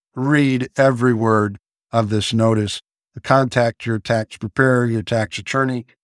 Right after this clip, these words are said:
and, uh, see if it helps you. So let's go through quickly, you know, what, what forms are involved in this.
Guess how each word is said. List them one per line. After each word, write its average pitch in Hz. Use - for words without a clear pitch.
and, 113
uh, 101
see 127
if 113
it 101
helps 127
you. -
So 165
let's 175
go 165
through 151
quickly, 139
you 147
know, 117
what, 143
what 139
forms 151
are 127
involved 143
in 139
this. 139